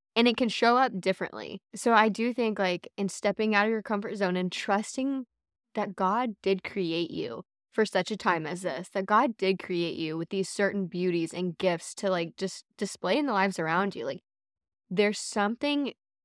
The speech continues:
in sharing those and distributing those in the lives around you that you do draw great joy from,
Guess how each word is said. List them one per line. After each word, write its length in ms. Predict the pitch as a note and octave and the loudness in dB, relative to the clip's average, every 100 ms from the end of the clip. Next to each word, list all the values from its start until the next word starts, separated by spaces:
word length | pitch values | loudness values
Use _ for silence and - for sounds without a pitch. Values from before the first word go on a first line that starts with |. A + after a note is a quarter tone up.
| - | -2
in 120 | G#3 | -2
sharing 480 | - F#3+ F3 F#3 G#3+ | 0 0 2 2 2
those 360 | G#3+ A3+ A3+ - | 2 0 -2 -4
and 480 | G3 F#3 F3 E3+ E3+ _ _ _ | -2 0 0 -2 -6 _ _ _
distributing 800 | G#3 - - G3+ A3 A3 A3 A3 | -4 -2 -2 0 2 2 2 2
those 260 | G#3+ G#3 | 2 0
in 200 | - A3 | 0 0
the 120 | G#3 F3+ | 2 2
lives 340 | E3+ G3 G#3 | 2 2 2
around 400 | F#3 E3+ E3+ F#3 | 0 0 -2 -2
you 280 | G#3+ A3+ A#3+ _ _ _ _ _ - | 0 0 0 _ _ _ _ _ -4
that 120 | A#3 | -2
you 200 | G#3+ C#4+ F4 | 4 4 4
do 180 | B3+ | 2
draw 300 | D#4+ - A3+ | 2 4 2
great 260 | G#3+ G#3 G3+ | 4 2 0
joy 280 | F#3+ F#3 B3 | 0 0 0
from, 360 | - C#3 - | -2 -6 -6